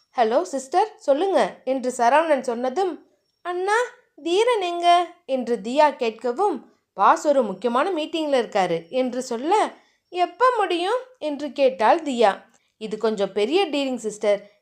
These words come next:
எப்பன்னெல்லாம் தெரியாது" என்று சொல்லவும், "சரி, எப்போ தீரன் வந்தாலும் எனக்கு கால் பண்ண சொல்லுங்க" என்று சொல்லவும், "சரிங்க சிஸ்டர்" என்றான் சரவணன்.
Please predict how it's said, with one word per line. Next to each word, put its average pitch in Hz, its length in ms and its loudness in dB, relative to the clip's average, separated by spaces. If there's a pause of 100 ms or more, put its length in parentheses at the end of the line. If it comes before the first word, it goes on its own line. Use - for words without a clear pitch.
எப்பன்னெல்லாம் 302 600 2
தெரியாது" 185 480 0 (200)
என்று 294 280 -4
சொல்லவும், 294 600 2 (500)
"சரி, 403 280 0 (320)
எப்போ 359 400 -2
தீரன் 370 440 0
வந்தாலும் 381 680 2
எனக்கு 349 400 -4
கால் 339 300 6
பண்ண 349 240 0
சொல்லுங்க" 311 440 -2 (400)
என்று 233 300 -6
சொல்லவும், 247 580 0 (300)
"சரிங்க 320 340 2
சிஸ்டர்" 214 480 4 (140)
என்றான் 285 460 0
சரவணன். 202 560 4